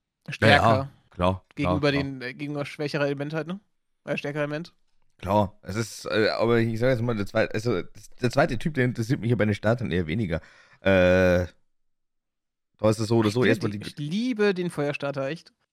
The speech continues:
Speaker 2: Ich verstehe nicht, warum sie so viele humanoide Ent-, Ent-, Entwicklungen machen müssen bei Startern in der Zeit, ne?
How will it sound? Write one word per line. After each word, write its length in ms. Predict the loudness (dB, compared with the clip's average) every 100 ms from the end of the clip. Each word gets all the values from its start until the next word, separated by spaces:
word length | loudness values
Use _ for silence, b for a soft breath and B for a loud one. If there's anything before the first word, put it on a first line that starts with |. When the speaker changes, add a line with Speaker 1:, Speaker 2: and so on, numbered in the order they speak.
| _ -14
Speaker 2:
Ich 60 | -8
verstehe 200 | -4 -4
nicht, 140 | 0
warum 160 | 0 2
sie 80 |
so 140 | -2 -4
viele 200 | 0 0
humanoide 840 | 2 0 0 -4 -2 0 0 -2 -6 -10
Ent-, 320 | -8 -8 -10
Ent-, 240 | -10 -8 -8 -10
Entwicklungen 360 | -8 -10 -8 -8
machen 100 | -6
müssen 240 | -6 -4
bei 200 | -2 -2
Startern 360 | -2 -4 -4 -8
in 240 | -14 -10
der 120 | -10
Zeit, 180 | -6 -6
ne? 120 | -6